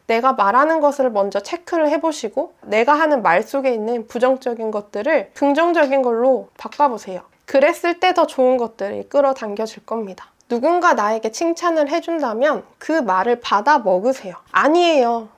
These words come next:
나 안 예뻐요." 이렇게 밀쳐내지 마시고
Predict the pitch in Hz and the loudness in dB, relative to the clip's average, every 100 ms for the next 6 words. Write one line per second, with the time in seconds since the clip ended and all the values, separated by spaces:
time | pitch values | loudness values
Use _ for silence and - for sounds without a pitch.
0 | _ - 214 185 254 330 330 285 247 220 | _ -2 0 2 0 0 0 2 2 0
1 | 214 220 233 - 240 214 - 247 302 370 | -2 -4 -4 0 0 0 -4 -4 -4 -2
2 | 330 285 220 190 - 220 302 269 | -2 -2 -4 -6 -10 -6 -2 -2